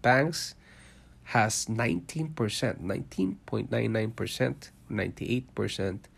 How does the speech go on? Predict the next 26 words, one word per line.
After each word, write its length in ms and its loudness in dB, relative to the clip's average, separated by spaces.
interest 600 2
on 100 -4
credit 340 -2
cards, 480 2
if 260 -2
you 160 4
buy, 480 2
if 220 -6
you 40 0
don't 300 0
pay 240 4
it 160 0
on 220 4
time, 460 2
well, 320 0
you 60 0
will 140 2
pay 240 4
nineteen 340 0
point 220 -2
nine 260 -4
nine 180 -6
percent 400 -2
per 320 4
annum, 460 -4
annual 480 0